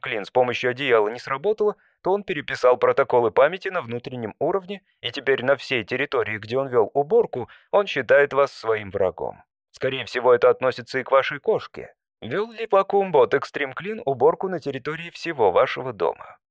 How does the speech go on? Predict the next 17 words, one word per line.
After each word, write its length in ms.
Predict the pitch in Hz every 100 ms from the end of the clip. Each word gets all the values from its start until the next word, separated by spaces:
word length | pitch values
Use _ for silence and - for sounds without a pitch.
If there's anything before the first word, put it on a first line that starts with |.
| _
Нажмите 540 | 127 120 131 120 131 -
один, 360 | 143 117 87
если 340 | 90 113 - 117
да, 280 | 156 196 _ -
два, 300 | 98 113 135
если 400 | 107 110 - 90
нет. 360 | - - _ _ _ _ _ _ _ _ _
Мгм. 540 | - 170 143 101 73 - - _ _ _ _ _ -
В 140 | 127
общем, 420 | 151 - 147 139
теперь 400 | - 156 165 160
весь 280 | 127 156 -
ваш 220 | 143 131
дом — 280 | 127 208 185
это 220 | 135 -
территория 540 | 143 151 139 165 185 185
вакуум-бота. 840 | 156 143 160 156 120 92 - -